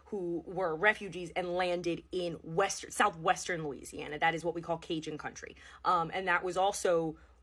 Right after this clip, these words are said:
why there was a lot of indigenous influence out that way, as well as, uh, like, we've got Irish, we've got Haitian, we've got every, we've got so much. We've got West African, East African,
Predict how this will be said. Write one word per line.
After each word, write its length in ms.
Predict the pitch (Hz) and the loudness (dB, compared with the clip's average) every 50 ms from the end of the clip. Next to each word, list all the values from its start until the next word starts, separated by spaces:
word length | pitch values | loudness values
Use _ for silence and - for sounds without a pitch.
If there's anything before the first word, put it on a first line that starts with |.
| - 156 139 | -14 -6 0
why 320 | 160 165 165 160 160 165 | 2 4 6 6 4 2
there 160 | 156 165 160 | 2 0 0
was 160 | 156 165 160 | 0 0 -2
a 60 | 165 151 | -4 -2
lot 320 | 143 139 143 151 - - - - | 2 4 4 4 2 0 0 2
of 340 | 170 175 175 170 170 165 - _ | 4 4 4 2 0 -4 -12 _
indigenous 540 | - 202 208 180 247 220 254 254 254 233 - | -6 -4 0 0 0 2 2 2 2 2 2
influence 460 | 240 262 277 - - 208 180 160 147 - | 2 2 2 4 2 0 0 0 -2 0
out 220 | 151 165 151 - | 0 -2 0 2
that 200 | - 156 147 - | 2 0 2 0
way, 220 | - 160 156 147 139 - | 0 -2 -2 -2 -2 -4
as 180 | 165 175 151 | -4 -4 -2
well 300 | 160 180 180 175 170 170 - | 2 4 4 4 4 4 2
as, 400 | 170 175 170 170 170 165 - - - | 2 2 2 0 -2 -6 -10 -4 0
uh, 280 | 180 180 175 175 175 165 - | 2 4 4 4 2 0 -2
like, 300 | - 190 180 180 180 - - _ _ - _ - - - - - - | -4 0 0 0 0 -2 -8 _ _ -18 _ -12 -12 -10 -12 -14 -8
we've 220 | 202 196 240 - | -4 -2 0 4
got 180 | - 220 208 208 - | 4 6 6 6 6
Irish, 500 | - 208 220 220 220 220 214 - - - - - - - _ | 6 6 6 6 4 2 2 0 -6 -10 -12 -18 -20 -18 _
we've 240 | - 196 202 165 165 | -8 -8 -8 -6 -2
got 440 | - 202 190 180 160 127 - - - - | 2 4 4 6 4 2 0 -6 -14 -14
Haitian, 580 | - - - 240 233 214 - - 220 214 208 202 - - - - | -10 -4 0 0 0 2 2 4 4 4 2 0 -8 -14 -18 -12
we've 320 | - 165 196 196 190 - | -8 -6 -4 -4 -6 -4
got 380 | - 202 185 175 175 156 - - - | 0 2 4 6 4 4 2 -2 -2
every, 240 | - 277 - - - | 0 2 2 2 2
we've 240 | 254 233 233 285 226 | 2 2 2 2 4
got 180 | - 277 262 - | 6 4 4 4
so 280 | - - - 269 262 | 2 4 6 6 6
much. 400 | 247 240 226 208 - - - - - | 8 6 4 4 2 -2 -8 -8 -6
We've 120 | 214 214 | -2 0
got 200 | - 208 185 185 | 2 2 2 4
West 260 | 175 196 202 - - | 4 4 4 4 4
African, 360 | 226 208 202 - - - 214 - | 2 2 2 0 -2 -6 -6 -4
East 220 | - 202 196 - - | -6 -8 -4 0 2
African, 380 | 175 190 - 180 - 196 190 | 2 2 0 -2 -6 -6 -6